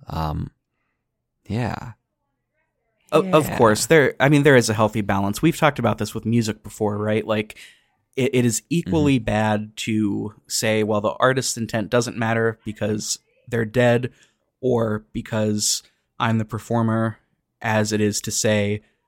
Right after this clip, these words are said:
Speaker 2: "You must respect the artist's wishes on everything, always." <laughs>
Speaker 1: Yep, you have to follow everything to the T.
Speaker 2: Yeah, both equally problematic in an interpretive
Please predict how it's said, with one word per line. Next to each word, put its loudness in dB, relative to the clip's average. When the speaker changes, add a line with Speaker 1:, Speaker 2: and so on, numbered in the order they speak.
Speaker 2:
"You -6
must 2
respect -2
the -2
artist's -2
wishes -2
on -2
everything, -6
always." -4
<laughs> -6
Speaker 1:
Yep, -6
you -8
have -12
to -20
follow -2
everything -6
to -6
the -6
T. -12
Speaker 2:
Yeah, -6
both 6
equally 0
problematic 2
in 0
an 0
interpretive -2